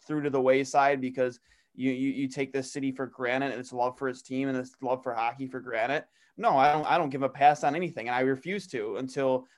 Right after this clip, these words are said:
they right this ship and they improve the things that need to be improved both on and off the ice. And I will die on that hill. I don't care if I die on that hill alone. It's just the fucking way it is. Uh, with,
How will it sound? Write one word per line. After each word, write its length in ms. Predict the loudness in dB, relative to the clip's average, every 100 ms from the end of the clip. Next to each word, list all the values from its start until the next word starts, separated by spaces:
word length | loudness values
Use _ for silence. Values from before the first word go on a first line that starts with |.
| 0
they 120 | 2
right 280 | 4 4 2
this 160 | -4
ship 300 | -2 -4 -2 -2
and 140 | -2
they 100 | 0
improve 360 | -2 -2 -6 -6
the 80 |
things 240 | -6 -6 -6
that 80 | -6
need 100 | -4
to 60 | -4
be 60 |
improved 360 | -6 -6 -8 -2
both 220 | -2 0
on 220 | -2 0
and 100 | 2
off 180 | 0 0
the 140 | 0
ice. 220 | 0 0 -2
And 80 |
I 80 | -4
will 120 | -4
die 240 | 0 0 2
on 120 | 0
that 160 | -4 -2
hill. 300 | 2 2 -2 -8
I 80 | -2
don't 120 | -2
care 140 | 2 2
if 80 | 2
I 100 | 2
die 280 | 2 2
on 60 | 2
that 100 | 0
hill 180 | 2 2
alone. 340 | 4 4 4
It's 120 | 0 -6
just 180 | -8
the 80 | -6
fucking 320 | 0 0 0
way 180 | 0 2
it 80 | 4
is. 300 | 4 2 -4 _ -20 _ 2
Uh, 300 | 4 4 2
with, 360 | 0 0 -2